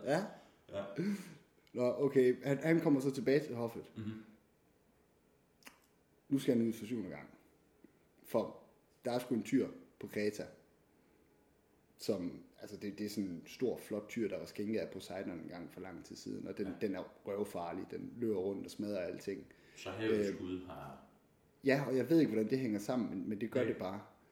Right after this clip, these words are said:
Speaker 1: Øh, men ham kongen her, Minos,
Speaker 2: Mhm.
Speaker 1: som er kongen af Kreta,
Speaker 2: Mhm.
Speaker 1: han, han vil rigtig gerne af med den her ko her. Fordi det, den har ikke, den har ikke været et problem for ham.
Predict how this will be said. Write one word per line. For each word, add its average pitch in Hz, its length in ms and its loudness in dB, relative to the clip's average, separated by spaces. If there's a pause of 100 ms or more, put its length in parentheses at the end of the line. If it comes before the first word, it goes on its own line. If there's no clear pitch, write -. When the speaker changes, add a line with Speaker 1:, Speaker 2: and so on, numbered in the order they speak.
(560)
Speaker 1:
Øh, 110 320 6
men 110 180 2
ham 143 200 4
kongen 180 420 6
her, 101 480 -2
Minos, 135 540 4 (420)
Speaker 2:
Mhm. 90 80 -14 (200)
Speaker 1:
som 104 180 -4
er 101 40 0
kongen 120 240 0
af 113 60 -2
Kreta, 110 340 -2 (260)
Speaker 2:
Mhm. 110 100 -8 (220)
Speaker 1:
han, 117 180 -2
han 113 140 0
vil 104 80 2
rigtig 104 220 -6
gerne 92 160 -4
af 92 80 -2
med 85 100 -6
den 95 80 -10
her 92 120 -6
ko 101 180 -4
her. 87 220 -12 (760)
Fordi 104 160 -4
det, 104 220 -6
den 107 140 2
har 101 140 -4
ikke, 101 140 -4 (120)
den 104 100 -2
har 101 60 -2
ikke 101 120 -4
været 95 140 -4
et 98 160 -4
problem 98 300 -4
for 92 120 -8
ham. 85 140 -12